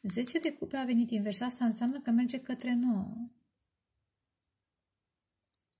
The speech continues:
Deci ce vor să comunice? Clar, mai dăm o carte după acest zece de cupe. Ce e acest zece de cupe invers? Da, și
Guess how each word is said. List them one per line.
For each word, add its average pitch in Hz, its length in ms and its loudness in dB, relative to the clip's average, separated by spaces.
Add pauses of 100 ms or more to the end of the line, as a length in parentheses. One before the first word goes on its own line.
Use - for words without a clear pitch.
(2250)
Deci 214 300 -6
ce - 160 -6
vor 240 180 -2
să 220 220 -6
comunice? 196 640 0
Clar, 254 480 -6
mai 226 80 -4
dăm 262 140 -6
o 277 60 -10
carte 190 640 -8
după 208 200 -12
acest 202 260 -10
zece 202 240 -8
de 196 120 -8
cupe. - 320 -10
Ce - 180 -8
e 339 100 0
acest 208 280 -6
zece 196 220 -6
de 190 120 -2
cupe - 260 -10
invers? 190 520 0 (2000)
Da, 311 140 4
și - 200 0